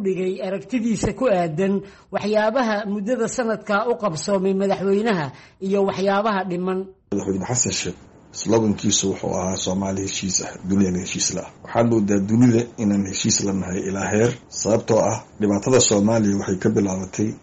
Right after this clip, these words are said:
Speaker 2: waddamada jaarkeenna inaan col ahaa jirno. Kuwaas hadda waa laga heshiiyey. Dhinacaas horumaraa laga sameeyey. Siyaasadda arrimaha gudaha, marka laga hadlayo dowladnimo, waa in la helo dhulkii la xukumayey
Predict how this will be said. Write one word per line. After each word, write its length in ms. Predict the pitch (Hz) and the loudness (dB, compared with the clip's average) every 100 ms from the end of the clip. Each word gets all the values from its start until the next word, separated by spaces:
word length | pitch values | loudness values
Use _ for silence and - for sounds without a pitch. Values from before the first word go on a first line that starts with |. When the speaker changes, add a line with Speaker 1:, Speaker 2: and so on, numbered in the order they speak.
| - - | -18 -8
Speaker 2:
waddamada 420 | 98 98 104 110 | -4 0 2 4
jaarkeenna 580 | 104 113 107 - 104 92 95 | 4 4 2 0 0 0 -2
inaan 220 | 101 92 | -6 -6
col 200 | - 95 | -4 -4
ahaa 200 | - 85 | -4 -8
jirno. 320 | - - 80 87 | -8 -12 -12 -8
Kuwaas 240 | - 110 - | 0 0 2
hadda 200 | 101 98 | 0 2
waa 120 | 92 | 2
laga 160 | 92 95 | 0 -2
heshiiyey. 380 | - - 80 - | -4 -6 -8 -4
Dhinacaas 480 | 117 110 - 104 - - - - - - - - | -2 -2 -2 -2 -2 -4 -8 -14 -16 -20 -20 -12
horumaraa 400 | - 92 104 95 | -4 0 2 2
laga 160 | 90 87 | 0 -2
sameeyey. 380 | - 82 82 - | -2 -2 -8 -10
Siyaasadda 400 | - 113 120 151 139 | 0 4 4 6 6
arrimaha 300 | 127 123 107 | 6 4 4
gudaha, 340 | 107 117 95 - | 4 4 2 -4
marka 200 | 131 127 | -4 2
laga 160 | 110 104 | 2 4
hadlayo 280 | 117 104 104 | 2 0 0
dowladnimo, 600 | 95 101 101 107 120 98 - - - | 2 4 4 6 6 6 0 -14 -4
waa 160 | 113 | 0
in 100 | 127 117 | 2 2
la 80 | |
helo 200 | 104 98 101 | 2 0 2
dhulkii 460 | 131 127 120 113 | 4 4 4 2
la 80 | 101 | 2
xukumayey 640 | - - 110 107 104 110 | -2 -2 2 4 4 2